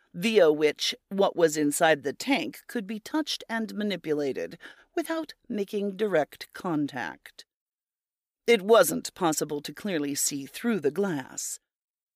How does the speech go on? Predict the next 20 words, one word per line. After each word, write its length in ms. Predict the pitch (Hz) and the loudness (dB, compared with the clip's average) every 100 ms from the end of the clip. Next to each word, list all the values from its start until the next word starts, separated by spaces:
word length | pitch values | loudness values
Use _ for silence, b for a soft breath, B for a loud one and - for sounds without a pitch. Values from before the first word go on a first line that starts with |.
| _ | _
Whatever 460 | 240 277 320 403 403 | 2 4 4 2 0
was 260 | 254 202 - - | 0 0 -2 -4
in 320 | 233 208 156 | 0 2 0
there, 460 | 131 90 101 156 196 _ _ _ _ | 0 -2 -4 -6 -8 _ _ _ _
it, 380 | 220 285 - - _ _ _ - | -2 -2 -8 -12 _ _ _ -16
they, 600 | 151 147 143 214 277 320 _ _ _ _ - | -2 0 2 2 0 -4 _ _ _ _ 2
appeared 420 | 254 - 302 233 | 2 2 -2 -2
to 200 | - 247 | -6 -4
be 220 | 247 233 | -2 0
writhing 880 | 196 190 190 190 190 165 147 135 135 | 0 0 -2 0 2 2 0 -2 -2
like 260 | 143 151 | -4 -4
a 60 | 160 | -4
ball 360 | 156 196 165 | -2 -2 0
of 120 | 143 143 | -2 -4
snakes. 840 | - 214 190 143 - - - - - _ _ _ _ _ _ _ _ _ _ | -6 -4 -4 -4 -10 -12 -10 -12 -16 _ _ _ _ _ _ _ _ _ _
Suddenly 500 | - 277 220 160 160 | 2 4 6 2 -2
there 160 | 165 170 | 0 2
were 80 | |
two 220 | 226 359 311 | 2 2 0
Cavatellos. 880 | - 147 147 - 101 - - - | 0 -2 -2 -4 -4 -4 -8 -10